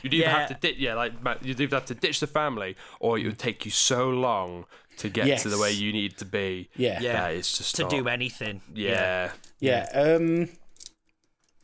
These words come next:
Speaker 3: there is a different way to play it, I guess. Like, you could just go along
Speaker 1: In
Speaker 3: for,
Speaker 1: the
Speaker 3: for the
Speaker 1: nude.
Speaker 3: ride, have, have a mess around.
Speaker 2: <laughs> In the nude.
Speaker 3: But you, wou-, you wouldn't get the full experience. Like,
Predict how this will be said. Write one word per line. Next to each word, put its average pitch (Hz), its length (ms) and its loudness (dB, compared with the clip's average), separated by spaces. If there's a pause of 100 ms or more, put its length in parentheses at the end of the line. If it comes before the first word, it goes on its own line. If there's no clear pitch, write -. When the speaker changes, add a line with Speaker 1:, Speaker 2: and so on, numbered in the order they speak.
(520)
Speaker 3:
there 214 140 4
is 247 200 4
a - 20 -4
different 160 300 2
way 117 100 2
to - 100 -8
play 95 220 -6
it, 78 100 -10
I 92 40 -10
guess. 92 280 -6
Like, 113 200 -2
you 113 80 -4
could 127 160 -2
just 117 260 -6 (240)
go 110 180 0
along 101 300 -2
Speaker 1:
In 131 120 0
Speaker 3:
for, - 40 -4
Speaker 1:
the 139 100 2
Speaker 3:
for 147 60 -2
the 214 140 2
Speaker 1:
nude. 110 120 0
Speaker 3:
ride, 104 260 -4 (120)
have, 117 180 -2
have 113 220 -6
a 110 40 -4
mess 107 220 -4
around. 98 240 -4 (540)
Speaker 2:
<laughs> - 540 -16
In 139 200 -6
the 120 80 -12
nude. 135 220 -10
Speaker 3:
But 139 100 2
you, 151 100 4
wou-, 175 120 2
you 170 160 4
wouldn't 175 200 4
get 151 120 2
the 139 80 2
full 120 380 2
experience. 104 640 -2
Like, 101 200 -6